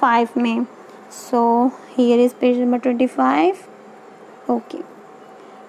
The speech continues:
क्या करना है यहाँ, write a rhyming word for each given word। ओके बेटा,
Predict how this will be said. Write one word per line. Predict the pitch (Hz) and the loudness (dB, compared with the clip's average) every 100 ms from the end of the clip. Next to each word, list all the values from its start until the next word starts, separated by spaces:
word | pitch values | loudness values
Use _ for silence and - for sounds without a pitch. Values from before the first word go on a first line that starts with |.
| - | -2
क्या | 285 | -2
करना | 277 294 311 | 2 4 4
है | 311 | 2
यहाँ, | 302 349 427 - | 2 0 -2 -2
write | 254 247 262 311 403 - | 0 2 2 2 0 2
a | 330 311 | 4 4
rhyming | 269 240 269 330 370 269 | 4 4 6 6 6 6
word | 226 233 320 - | 4 4 2 -2
for | - 277 - - 302 | -4 -4 -4 0 4
each | 339 381 - 220 | 4 4 0 0
given | 240 269 370 330 247 | 2 4 4 4 2
word। | 233 240 226 214 - | 2 4 2 0 -4
ओके | 285 339 | -2 0
बेटा, | 349 285 | 0 0